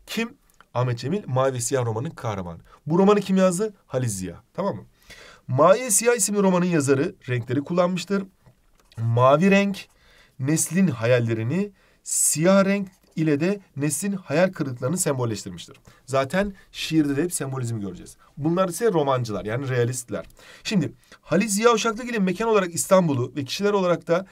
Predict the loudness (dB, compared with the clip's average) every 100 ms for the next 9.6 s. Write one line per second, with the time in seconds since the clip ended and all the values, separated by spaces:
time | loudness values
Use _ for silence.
0 | -20 _ -2 2 2 2 0 -4 -8 -4
1 | -2 -2 -4 -4 -4 -4 -2 -4 -4 -8
2 | -10 -10 -10 -6 0 0 0 -2 2 2
3 | 0 -6 -4 -6 -6 -8 -8 -10 -10 -10
4 | -8 -6 -4 -6 -8 -20 -20 _ -2 0
5 | 2 0 0 2 0 -2 -6 -6 -6 -8
6 | -8 -8 -8 -6 -6 -8 -14 -20 _ -6
7 | -2 -2 -2 -4 -2 -4 -2 -4 -2 -2
8 | -2 -2 -2 -2 -8 -20 -12 -8 -6 -6
9 | -4 -2 -2 -2 -4 -6